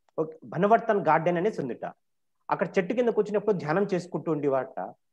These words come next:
సడన్ గా అది ట్వంటీ ఫస్ట్ మార్చ్ నైన్టీన్ ట్వంటీ త్రీకి అతనికి ఎన్లైటన్‌మెంట్ అయింది. ఎలాగైతే మరి గౌతమ బుద్ధుడికి చెట్టు కింద కూర్చుంటే ఎన్లైటన్‌మెంట్ అయిందో, అలాగే ఇతను కూడా ఈ ప్లేస్ లో ఇతనికి ఎన్లైటన్‌మెంట్ రావడం,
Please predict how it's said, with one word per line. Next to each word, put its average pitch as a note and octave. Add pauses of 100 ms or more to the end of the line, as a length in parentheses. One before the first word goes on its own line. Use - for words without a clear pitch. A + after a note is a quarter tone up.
(120)
సడన్ A#3
గా F3+ (280)
అది C#3+
ట్వంటీ G3
ఫస్ట్ A#3
మార్చ్ D#3+
నైన్టీన్ F3
ట్వంటీ E3+
త్రీకి E3+ (220)
అతనికి D3+
ఎన్లైటన్‌మెంట్ C3+
అయింది. E2 (400)
ఎలాగైతే F#3
మరి F3
గౌతమ D#3+
బుద్ధుడికి D3 (380)
చెట్టు D3+
కింద G3+
కూర్చుంటే F3
ఎన్లైటన్‌మెంట్ D#3+
అయిందో, B2+
అలాగే F3
ఇతను F#3
కూడా F3+ (340)
ఈ A3
ప్లేస్ F3
లో F3+
ఇతనికి -
ఎన్లైటన్‌మెంట్ D3+ (640)
రావడం, C#3+